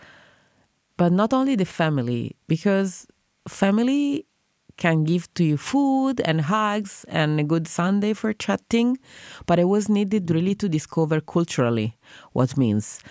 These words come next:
And I was needed to discover also the dance and the ancient rituals, the stuff that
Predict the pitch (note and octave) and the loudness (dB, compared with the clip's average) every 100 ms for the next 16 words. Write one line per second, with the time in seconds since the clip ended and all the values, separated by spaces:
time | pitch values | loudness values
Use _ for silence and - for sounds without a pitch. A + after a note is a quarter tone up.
0 | - - C#3+ D#3 F3+ G3 G3 A3 A3+ F3 | -16 -2 2 2 2 2 0 -2 0 0
1 | - F3 E3 D#3 E3+ F#3 C#3 B2+ E3 D3+ | 0 0 2 2 0 0 2 2 2 0
2 | B2 - C3 B2 B2 A2 - F3 G3 F#3 | -2 -2 0 2 2 0 0 0 0 0
3 | D#3 G#3 G#3+ C#3+ A#2+ B2 - C#3+ - F3 | 0 -2 -2 0 0 0 -2 -4 -2 0
4 | E3+ D#3 C3 | 0 0 -2